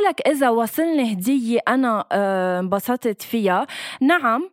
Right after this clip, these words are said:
نعم، آه، هالسنة هلأ على ال-، على الميلاد يعني، آه، زوجي وتاج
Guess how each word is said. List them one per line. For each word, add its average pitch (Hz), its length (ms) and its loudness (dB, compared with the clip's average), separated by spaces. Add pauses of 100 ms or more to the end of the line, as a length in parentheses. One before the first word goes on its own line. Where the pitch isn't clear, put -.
(120)
نعم، 240 600 0
آه، 220 280 2
هالسنة 262 580 0
هلأ 262 220 0
على 226 260 2
ال-، 202 200 -2
على 190 440 0
الميلاد 196 560 -2
يعني، 175 720 -2
آه، 180 840 -2
زوجي 214 680 0 (100)
وتاج 180 880 -2